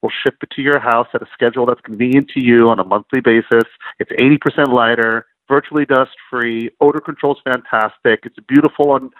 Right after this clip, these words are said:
on both to see and for your cat's paws to use, it's low tracking, and of course, most importantly, it will keep tabs on your cat's health, all at the same price as a one-month supply of some of the other great litters that are out there in the market.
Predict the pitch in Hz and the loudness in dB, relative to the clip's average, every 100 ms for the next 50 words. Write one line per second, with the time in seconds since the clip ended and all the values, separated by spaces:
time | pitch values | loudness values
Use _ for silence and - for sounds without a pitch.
0 | - - - 120 - 135 127 - _ - | -20 -10 -6 -6 -2 -2 -2 -6 _ -18
1 | - - 190 196 - 127 127 - 131 120 | -14 -4 0 2 2 -2 -8 -4 0 0
2 | - 131 123 _ _ _ _ - 147 139 | -2 -4 -4 _ _ _ _ -2 0 0
3 | - - 120 147 160 160 - - 123 127 | -2 -16 -8 -6 -4 -8 -14 -20 -2 0
4 | 139 - 123 123 135 127 - - - _ | 0 0 -2 -2 -6 -8 -10 -20 -20 _
5 | 117 123 - - - 139 - 131 147 131 | -6 -4 0 0 0 -8 -10 -4 -2 -2
6 | 117 110 107 _ _ - 127 127 127 127 | -4 -6 -8 _ _ -2 0 2 2 0
7 | - 190 - 135 120 110 107 101 95 110 | -6 -8 -6 -2 -2 0 -4 -6 -6 -4
8 | 98 - - 98 - _ - - - 202 | -4 -6 -6 -6 -8 _ -20 -4 0 2
9 | 214 190 - 165 147 - 143 135 127 113 | 2 -2 -10 -12 -12 -4 -4 -2 -8 -10
10 | 110 127 127 123 - - 131 117 113 - | -6 -4 -4 -6 -10 -6 -4 -4 -6 -8
11 | 127 120 120 117 120 110 101 107 101 101 | -10 -4 0 0 0 -2 -2 -2 -2 -2
12 | 101 98 98 - 104 101 98 92 90 - | 0 2 0 0 -4 -4 -6 -10 -8 -8